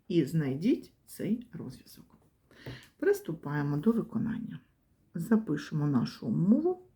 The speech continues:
Дванадцять ікс відняти дев'ять ігрек дорівнює п'ятнадцять.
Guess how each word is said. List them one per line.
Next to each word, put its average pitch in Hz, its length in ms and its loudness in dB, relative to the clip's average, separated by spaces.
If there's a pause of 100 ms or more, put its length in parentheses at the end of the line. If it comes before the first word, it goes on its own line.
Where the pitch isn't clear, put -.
(600)
Дванадцять 156 920 0
ікс 320 320 0
відняти 151 560 0
дев'ять 139 500 0
ігрек 339 320 6
дорівнює 233 600 8
п'ятнадцять. - 1200 -4